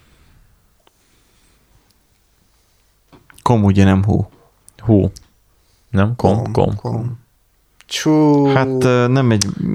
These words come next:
Speaker 1: egy
Speaker 2: Az igazi, a régi design.
Speaker 1: nem egy
Speaker 2: Mondjuk ez egy kicsit
Speaker 1: számítógép barát
Speaker 3: De jó
Speaker 1: oldal.
Speaker 3: Isten, még mindig megvan az a, izé, gyermekláncfű.
Speaker 2: De nem, előzőleg én emlékszem, hogy valamilyen nagyon modernisztikus kis.
Speaker 1: Ez kétezer-hatban indult?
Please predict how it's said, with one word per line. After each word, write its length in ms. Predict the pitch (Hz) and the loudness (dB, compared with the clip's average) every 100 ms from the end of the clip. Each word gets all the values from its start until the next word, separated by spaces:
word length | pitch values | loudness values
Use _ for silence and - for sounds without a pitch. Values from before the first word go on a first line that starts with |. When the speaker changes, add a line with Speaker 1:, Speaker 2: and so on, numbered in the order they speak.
| - - | -4 -4
Speaker 1:
egy 260 | - 113 107 | 0 0 0
Speaker 2:
Az 140 | 156 | 0
igazi, 500 | 180 151 127 127 131 | 2 2 2 2 2
a 120 | 117 | 2
régi 360 | 131 165 135 110 | 2 2 2 0
design. 520 | 131 120 107 101 104 | 2 2 2 2 2
Speaker 1:
nem 20 | |
egy 140 | 101 143 | 2 2
Speaker 2:
Mondjuk 20 | |
ez 20 | |
egy 80 | 123 | 2
kicsit 100 | 117 135 | 2 2
Speaker 1:
számítógép 460 | 123 113 110 107 104 | 0 2 2 2 2
barát 280 | 101 101 104 | 2 4 4
Speaker 3:
De 60 | |
jó 140 | 135 151 | 4 4
Speaker 1:
oldal. 160 | 147 | 4
Speaker 3:
Isten, 280 | 127 120 139 | 4 2 4
még 140 | 135 | 4
mindig 240 | 139 143 131 | 4 4 4
megvan 320 | 131 120 127 | 4 4 4
az 160 | 123 117 | 4 4
a, 460 | 127 123 123 123 - | 4 4 4 0 -4
izé, 420 | - 120 123 127 131 127 - _ - - - - | 0 4 4 4 4 0 -10 _ -10 -8 -6 -4
gyermekláncfű. 840 | - 123 120 120 120 127 - 123 123 127 - - - _ _ | 0 2 4 4 2 2 2 2 4 4 -2 -20 -20 _ _
Speaker 2:
De 180 | 214 151 | -2 0
nem, 260 | 165 98 | 2 2
előzőleg 760 | 101 - 113 113 135 131 143 139 | 2 2 0 2 2 2 2 2
én 100 | 143 | 2
emlékszem, 380 | 147 113 - 104 | 2 0 0 0
hogy 100 | 101 | 2
valamilyen 360 | 104 104 107 | 2 2 2
nagyon 200 | 110 110 | 2 4
modernisztikus 1080 | 101 98 92 92 92 101 104 - - 113 - | 4 4 4 2 0 -4 -4 -6 -6 -8 -10
kis. 300 | - - - - | -12 -12 -14 -2
Speaker 1:
Ez 160 | - | -2
kétezer-hatban 880 | - - 135 165 139 104 113 107 98 | -2 0 0 2 0 2 0 2 2
indult? 600 | 98 95 98 95 - - | 2 2 2 0 -4 -12